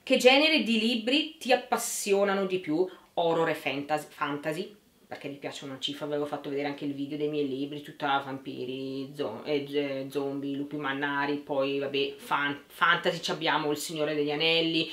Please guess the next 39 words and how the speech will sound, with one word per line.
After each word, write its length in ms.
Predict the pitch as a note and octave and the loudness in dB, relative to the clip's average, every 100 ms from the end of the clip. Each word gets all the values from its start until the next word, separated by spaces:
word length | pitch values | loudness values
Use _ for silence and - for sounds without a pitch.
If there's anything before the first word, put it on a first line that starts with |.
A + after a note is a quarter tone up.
| - | -10
insomma 220 | - F#3+ F#3 | -8 -4 -2
tutte 240 | G3 A#3+ | -2 0
quelle, 300 | A3 G3 F#3 | 4 6 6
quel 180 | F#3+ F3+ | 6 4
genere 240 | F3+ E3+ | 6 4
lì. 100 | D#3 | 2
Poi 220 | D#3 D3+ | 0 2
vabbè, 240 | D#3 C#3 C#3 | 4 2 -4
comunque 260 | D3 C#3 C3+ | -6 -8 -4
vado 180 | C#3 | -2
da, 140 | C#3+ - | -2 2
allo-, 220 | D#3 D3 | 6 6
anche 240 | D3+ - | 6 4
all'horror, 500 | D3+ D3 D#3+ D#3+ E3 | 6 8 6 6 4
Stephen 360 | D3+ - D3+ C#3+ | 2 -2 -2 -2
King, 300 | - D#3 E3+ - _ _ _ - - | -4 -8 -8 -14 _ _ _ -20 8
quel 180 | A#3 E3+ | 8 10
genere 360 | D3+ C#3+ C3 | 6 6 0
praticamente. 760 | C3 C3+ C#3+ C3 B2 D3 D4 - _ _ _ _ - - | -6 -10 -6 -6 -4 -2 -2 -4 _ _ _ _ -16 4
Poi 240 | A#3+ A3 - | 8 8 8
undicesima, 760 | C#4+ A3 - G3 F3 F#3+ B3+ - - - - - | 6 6 4 4 4 6 4 4 -6 -14 -16 6
quali 220 | C4+ C#4+ | 8 10
sono 240 | B3+ C#4 | 8 8
le 160 | F4+ D4 | 6 4
tue 100 | C4 | 2
serie 320 | B3+ A#3+ B3 | 6 6 6
T 140 | - | 2
V 140 | F#3 G3 | 0 2
preferite? 760 | G3 F#3+ F3+ D#3+ D#3+ F3 A3 - - - _ - - | 2 2 2 2 2 4 4 0 -20 -20 _ -20 4
Allora, 280 | - G3+ - C4+ | 8 10 10 8
ultimamente, 800 | C4 C#4 B3+ A3 A3 A3+ C#4+ | 4 8 10 12 10 10 8
ahimè, 600 | C#4+ A3+ A3 G3 A3+ B3 - | 10 8 10 8 8 6 -2
dobbiamo 260 | A3 G3+ G3 | 0 2 2
aspettare 400 | - - F#3+ F#3+ | 2 6 8 8
ottobre-novembre 720 | - F3+ F3+ F3 D#3 E3+ F3 | 4 4 6 6 4 4 0
perché 200 | F#3 - | 0 0
penso 320 | D#3+ D#3+ - | 0 0 -8
che 280 | - D3+ D3+ | 0 0 0
esca 540 | - - D#3+ C3+ | -4 0 2 2